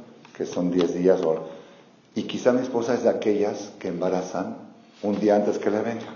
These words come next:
que son dos semanas después del tiempo normal". Me dice, "Eso no existe". Digo, "Pues yo lo estudié en la Gemara". Me dice,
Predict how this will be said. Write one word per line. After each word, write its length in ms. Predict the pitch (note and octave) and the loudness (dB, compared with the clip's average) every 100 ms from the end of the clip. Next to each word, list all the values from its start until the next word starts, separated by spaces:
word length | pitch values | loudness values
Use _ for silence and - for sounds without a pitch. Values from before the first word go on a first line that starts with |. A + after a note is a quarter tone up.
| - | -12
que 60 | E2+ | -8
son 220 | G2 F#2 | -4 4
dos 160 | G2+ - | 4 4
semanas 340 | G#2+ A2 G#2 | 2 4 4
después 360 | F#2 - G#2+ F#2 | 0 4 4 4
del 160 | F2+ | 0
tiempo 300 | - F#2+ G#2 | 0 2 4
normal". 340 | G2+ F#2+ A#2 A#2+ - - - _ _ _ _ _ _ _ _ _ _ _ _ _ _ _ - - - - - - - - - | 4 2 0 2 0 -4 -20 _ _ _ _ _ _ _ _ _ _ _ _ _ _ _ -20 -20 -20 -20 -20 -20 -20 -18 2
Me 100 | A2 | 6
dice, 480 | A#2+ - - - - | 8 8 6 4 0
"Eso 400 | G3+ G3+ G3+ G#3 | 6 8 8 6
no 240 | G3 G3+ G#3 | 6 6 8
existe". 1000 | G3+ - - F#3+ F3+ - D3 A2 - - - - - - - - - B3+ - C#4+ - A3 A3 G#3 - _ _ F#3 F3 E3 D#3+ D3+ D#3 D#3+ - - - - | 6 4 -2 0 -2 -2 -2 -2 -2 -8 -16 -20 -20 -20 -14 -14 -14 -20 -20 -20 -20 -20 -20 -20 -20 _ _ -20 -20 -20 -20 -20 -20 -20 -20 -20 -18 -2
Digo, 140 | F#2+ G#2 | 2 6
"Pues 160 | A2 | 8
yo 80 | C#3 | 8
lo 80 | D#3+ | 8
estudié 320 | - D#3 D#3+ | 6 8 8
en 80 | F3 | 8
la 100 | E3+ | 6
Gemara". 400 | D#3 D#3 F3 F3+ | 6 6 6 6
Me 60 | |
dice, 180 | D#3+ D#3+ | 2 -2